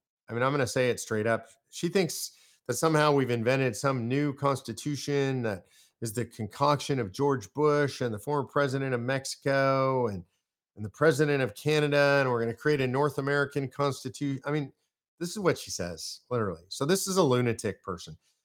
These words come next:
And go look her up on Ballotpedia. What you'll see is that she's married to a guy that helped to s-,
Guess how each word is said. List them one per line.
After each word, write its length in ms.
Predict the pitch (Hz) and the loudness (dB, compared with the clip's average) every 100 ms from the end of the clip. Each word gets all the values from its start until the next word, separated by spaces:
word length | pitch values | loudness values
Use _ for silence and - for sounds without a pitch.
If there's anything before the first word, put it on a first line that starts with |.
| _ | _
And 80 | 139 | 0
go 140 | 139 220 | 6 8
look 180 | 220 | 8
her 120 | 214 175 | 8 6
up 120 | - | 6
on 160 | 139 | 4
Ballotpedia. 600 | 120 123 127 - 123 127 | 4 4 2 0 0 2
What 200 | 123 117 | 2 2
you'll 120 | 104 104 | 0 -4
see 480 | - 151 143 135 - _ - | 0 2 0 -2 -10 _ -8
is 80 | 110 | -2
that 180 | 120 | -2
she's 220 | - 120 107 | -2 -4 0
married 340 | 131 147 135 | 2 2 2
to 180 | - 127 | 0 0
a 60 | |
guy 540 | 104 127 131 123 123 113 _ _ - | 2 4 6 6 4 0 _ _ -8
that 120 | 107 | -6
helped 360 | 95 139 127 - | 2 2 0 -2
to 360 | 131 120 107 - _ _ | 0 2 -2 -4 _ _
s-, 160 | - - | -12 -12